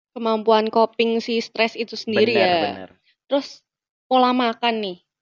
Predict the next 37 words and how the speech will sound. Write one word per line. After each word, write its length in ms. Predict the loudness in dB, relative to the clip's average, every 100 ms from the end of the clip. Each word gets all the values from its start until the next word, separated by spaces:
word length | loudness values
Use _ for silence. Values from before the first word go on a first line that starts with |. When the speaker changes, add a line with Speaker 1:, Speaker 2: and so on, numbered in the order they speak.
| _
Speaker 1:
Kadang 360 | -4 0 0 2
tuh 180 | 2 0
si 140 | 0
pola 280 | 0 2 2
makan 320 | 2 0 0
tuh 80 | 2
nggak 180 | 2 2
kita 200 | 0 -2
perhatiin 720 | 0 -2 -2 -2 0 0 0
selama 400 | 2 2 4 2
kita 320 | 0 2 2
jadi, 460 | 4 2 2 -2 -4 _ _ _ _ _ -16
eh, 100 | -4
di 120 | 2
rumah 340 | 4 4 2 0
ini. 320 | -2 -4 -4
Karena 400 | -2 -2 -2 -4
anggapnya 380 | -4 -4 -2 -4
kayak 220 | -4 -2
yang, 180 | -2 -4 -8
"Ah, 180 | -8 -8
nanti 280 | -4 -4 -2
aku 440 | -4 -2 -2 -2 -4 _ _
skip 260 | -6 -4
aja 380 | -2 -2 0 -2
sarapannya, 640 | -2 -6 -6 -6 -8 -10 -10
karena 220 | -10 -8
kan 260 | -4 -4
di 100 | -2
rumah 280 | -6 -6 -10
doang," 400 | -8 -4 -4 -8
gitu. 180 | -8 -4
Speaker 2:
Ngeleh 160 | -4 -6
kah? 180 | -14 -16 _ _
Speaker 1:
Mm, 220 | -4 0 4
padahal 400 | 4 6 8 6
Speaker 2:
<laughs> 400 | 6 2 -2